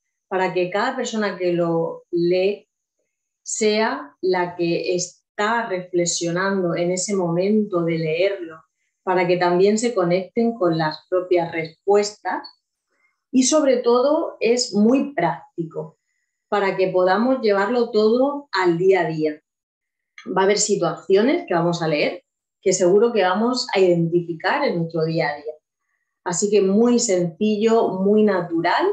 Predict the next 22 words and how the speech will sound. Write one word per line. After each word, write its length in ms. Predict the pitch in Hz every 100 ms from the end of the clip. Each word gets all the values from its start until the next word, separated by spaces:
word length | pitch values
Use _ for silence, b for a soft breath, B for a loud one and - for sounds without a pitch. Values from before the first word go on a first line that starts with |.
| 415 _ _ _ _ _ _ _ -
y 140 | 214
muy 360 | 220 269 302 -
práctico, 840 | 185 160 - - 156 156 156 - -
para 280 | 196 190
que 180 | 190 185
no 100 | 202
se 240 | 220 262 226
quede 220 | 208 226
en 120 | 196
una 220 | 185 180
lectura 880 | 175 165 - - 180 180 170 170 - _ _ _ _ _ _ _ _
que 100 | 202
nos 160 | 180 180
ha 60 |
gustado 640 | 185 185 - 185 247 277 233
y 80 |
que 140 | 202 185
la 120 | 170
dejamos 440 | 175 185 190 185
en 100 | 190
la 80 | 175
estantería, 840 | 170 180 175 165 170 214 220 233